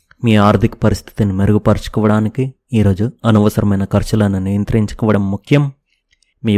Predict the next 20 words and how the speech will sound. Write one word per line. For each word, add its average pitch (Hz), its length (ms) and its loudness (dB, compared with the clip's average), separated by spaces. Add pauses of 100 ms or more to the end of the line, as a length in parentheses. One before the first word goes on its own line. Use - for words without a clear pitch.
బడ్జెట్కు 98 540 -2
కట్టుబడి 101 480 0
ఉండడం 107 360 -2
వల్ల 113 160 -4 (460)
ఆర్థిక 107 460 0
సమస్యలను 101 540 0 (100)
చాలా 107 260 2
వరకు - 280 -2
పరిష్కరించుకోవచ్చు. 117 1000 0 (520)
విలువైన 117 400 4 (100)
వస్తువులు 113 480 0
మరియు 107 240 -2 (220)
ముఖ్యమైన 117 360 0 (100)
పత్రాలను 110 540 0 (220)
సురక్షితంగా 107 640 -2 (100)
ఉంచండి. 135 400 -2 (600)
కుటుంబ 117 380 2
జీవితం 101 300 -4 (120)
సాధారణంగా 104 560 0 (120)
ఉంటుంది. 131 380 -2